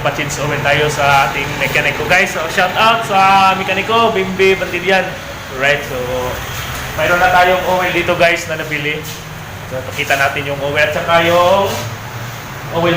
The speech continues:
gear. Uh, ito po yung ating ipa-change oil, guys. Uh, Ineos. Ayan, so number one, uh, pang scooter to, guys. Alright, so kuhaan lang to.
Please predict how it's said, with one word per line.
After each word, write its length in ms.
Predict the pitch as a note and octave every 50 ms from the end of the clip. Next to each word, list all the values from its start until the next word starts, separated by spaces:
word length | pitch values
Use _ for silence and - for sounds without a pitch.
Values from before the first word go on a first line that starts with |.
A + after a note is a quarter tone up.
| - E3+
gear. 240 | E3 D#3+ D3+ C#3+ - - - - - - - - - - - - - - - - - - - - - - - - _ -
Uh, 560 | D3 D3 D3 D3 D3 D3+ D3 D3+ D3 D3 C#3+
ito 160 | D#3 - F#3+
po 80 | F3 G3
yung 160 | F#3+ F#3 F#3
ating 320 | F3+ F3+ F3+ F#3 F#3 F3+ E3
ipa-change 560 | E3 D#3+ E3 E3 E3 E3 D#3+ D#3+ E3+ D#3+ D3+ -
oil, 240 | D#3 D3+ D3+ D3+ D3+
guys. 400 | C#3+ D3 D#3 E3 E3 - - -
Uh, 320 | D#3+ C#3+ C#3 C3+ C3 - E3+
Ineos. 640 | F#3 F#3+ G3+ A3 A#3 G#3+ - - - - - - - - - - - - D3
Ayan, 160 | C#3+ D#3 E3
so 160 | E3 - D#3+ D#3 D#3
number 240 | D3+ C#3+ D3 D3 D#3
one, 320 | D3+ D3+ D#3 D#3 D#3 D#3
uh, 400 | D3 C#3+ C#3 D3 C#3+ C#3+ C#3+ C3+
pang 240 | - C#3 C#3+ C#3+ C#3 C3
scooter 400 | B2+ - - D3 C#3+ - D3 C#3
to, 160 | C3+ C#3+ D3+ C#3
guys. 400 | C#3 C3+ C3+ C3 - - - - - - - - - - - - - - - - - C3+
Alright, 240 | C3 C3 C3 C3+ C3 C3+
so 160 | - - C#3+ C#3 C#3 C#3 C#3 C3+ C#3 C3+ C#3 C#3 C3+ C3+ C#3 C#3 C3+ B2+
kuhaan 240 | C#3+ D3+ D#3+ E3+ F3
lang 100 | F3 F3 -
to. 80 | G#3